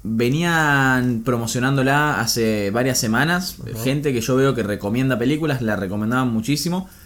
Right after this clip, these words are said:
Speaker 1: Es del mismo estudio, es una película animada, ¿sí? Del mismo estudio que hizo la película animada de Spider-Man. No sé si se acuerdan, Spider-Man Into
Speaker 2: Ajá,
Speaker 1: the
Speaker 2: sí,
Speaker 1: Spider-Verse.
Speaker 2: sí.
Speaker 1: Bueno, es muy buena,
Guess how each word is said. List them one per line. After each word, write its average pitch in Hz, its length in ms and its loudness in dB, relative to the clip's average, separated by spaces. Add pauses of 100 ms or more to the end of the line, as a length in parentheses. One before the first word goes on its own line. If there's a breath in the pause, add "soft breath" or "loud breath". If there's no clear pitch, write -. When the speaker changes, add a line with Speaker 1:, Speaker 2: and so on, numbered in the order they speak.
(380 loud breath)
Speaker 1:
Es 175 160 2
del 170 160 2
mismo 175 280 4
estudio, 185 520 2
es 143 80 0
una 156 200 2
película 143 320 0
animada, 139 640 -2 (160)
¿sí? 147 280 -6
Del 117 160 0
mismo 156 220 0
estudio 165 520 -2
que 117 120 -2
hizo 151 420 -2 (320 loud breath)
la 117 160 0
película 147 360 0
animada 135 340 0
de 156 60 2
Spider-Man. 95 760 0
No 110 80 -6
sé 123 160 -4
si 120 60 -4
se 113 60 -2
acuerdan, 123 480 0
Spider-Man 123 840 -2 (200)
Into 120 160 -2
Speaker 2:
Ajá, 127 240 0
Speaker 1:
the 127 60 0
Speaker 2:
sí, 123 60 -8 (100)
Speaker 1:
Spider-Verse. 127 580 0
Speaker 2:
sí. - 40 -20 (260 soft breath)
Speaker 1:
Bueno, 107 260 -2 (1080 soft breath)
es 143 160 2
muy 185 260 4
buena, 180 380 0